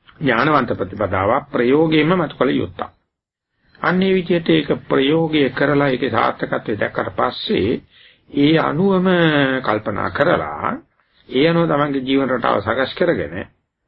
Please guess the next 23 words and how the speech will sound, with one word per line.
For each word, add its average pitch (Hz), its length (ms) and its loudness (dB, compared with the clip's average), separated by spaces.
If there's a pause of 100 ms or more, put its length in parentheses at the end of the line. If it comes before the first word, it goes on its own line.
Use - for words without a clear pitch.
(140)
අර 131 180 -2 (120)
සම්මා 120 400 -2
දිට්ඨි, 113 240 -10
සම්මා 117 320 -4
සංකප්ප 113 420 -6
ආදාළ 104 400 -2
සකස් - 340 -4
කරගෙන 110 360 -4 (640)
ඒකම 185 560 2
දකින 165 340 0
සුළු 147 180 -2
ජීවිතයක්, 135 640 -2 (560)
ඒකම 156 300 -2
දකින 143 340 -2
සුළු 135 160 -2
භ්‍රමචරියක්, 127 800 -2 (400)
ඒකම 143 320 -2
දකින 139 340 -4
සුළු, 131 380 0 (400)
අ, 110 460 -2 (840)
ප්‍රතිපදාවකට 139 840 0
තමයි, 135 440 -4 (340)
අ, 65 120 -4